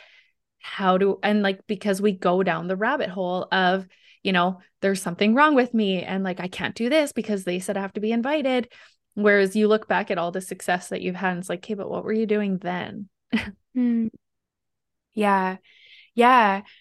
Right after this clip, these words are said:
Speaker 2: The invitation thing too, I kinda wanna demystify it a little bit because, again, it's really elegant. So we were talking about before about how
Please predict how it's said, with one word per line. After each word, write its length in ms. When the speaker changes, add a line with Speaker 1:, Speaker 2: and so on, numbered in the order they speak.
Speaker 2:
The 200
invitation 680
thing 280
too, 240
I 100
kinda 260
wanna 180
demystify 680
it 80
a 80
little 240
bit 280
because, 460
again, 300
it's 180
really 180
elegant. 520
So 520
we 140
were 40
talking 260
about 100
before 400
about 260
how 500